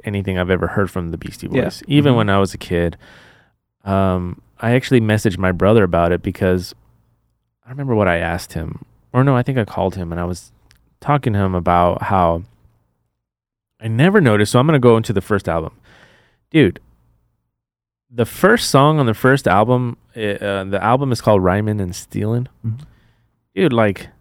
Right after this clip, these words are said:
Speaker 1: it's hilarious because the two parts, the two components of that first song on their first album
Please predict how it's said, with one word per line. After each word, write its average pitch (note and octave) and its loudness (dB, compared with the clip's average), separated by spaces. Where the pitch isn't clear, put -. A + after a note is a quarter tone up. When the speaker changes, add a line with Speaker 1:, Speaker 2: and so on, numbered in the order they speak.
Speaker 1:
it's C#3 -2
hilarious B2+ 4
because G#2+ 0
the A2 2
two E3+ 4
parts, - 0
the B2 0
two G#3+ 0
components D3 0
of A#2+ -2
that G2+ 2
first C#3 -2
song C3 2
on B2+ 0
their G2+ 0
first B2 -2
album C3 0